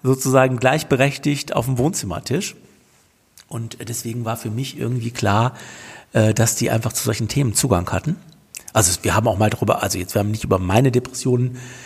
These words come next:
äh, geredet, die es ja auch in der Schulzeit so nicht gab, äh, oder vielleicht nur in Ansätzen gab, aber einfach so, so Themen, ähm, wie, ähm, naja, dass es bei, bei gesundheitlichen Fragen eben neben körperlichen Symptomen auch seelische gibt,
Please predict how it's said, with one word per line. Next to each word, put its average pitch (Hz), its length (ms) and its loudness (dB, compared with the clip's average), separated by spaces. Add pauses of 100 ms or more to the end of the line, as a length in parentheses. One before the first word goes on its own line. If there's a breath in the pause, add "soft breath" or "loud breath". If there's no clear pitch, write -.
(220 loud breath)
äh, 123 80 2
geredet, 120 440 4
die 117 60 2
es 107 120 -2
ja 131 80 2
auch - 80 -2
in 104 60 -2
der 104 60 -4
Schulzeit 113 340 -4
so 110 120 -6
nicht 110 240 -6
gab, 151 500 0
äh, - 20 -8
oder 120 420 0
vielleicht 95 220 -6
nur 104 100 -2
in 101 80 -4
Ansätzen 131 460 0
gab, 120 300 4 (380 loud breath)
aber 110 240 2 (240)
einfach 127 240 0
so, 120 280 2 (100)
so 117 200 0
Themen, 143 640 2 (440 loud breath)
ähm, 123 360 4
wie, 123 340 0
ähm, 117 540 2 (460 loud breath)
naja, 123 240 4
dass 120 140 0
es - 200 -2
bei, 117 240 -2
bei 113 240 2
gesundheitlichen 131 560 0
Fragen 123 360 0
eben 120 220 0
neben 120 240 2
körperlichen 135 480 2
Symptomen 127 380 0
auch 110 100 -2
seelische 165 340 0
gibt, 185 280 -4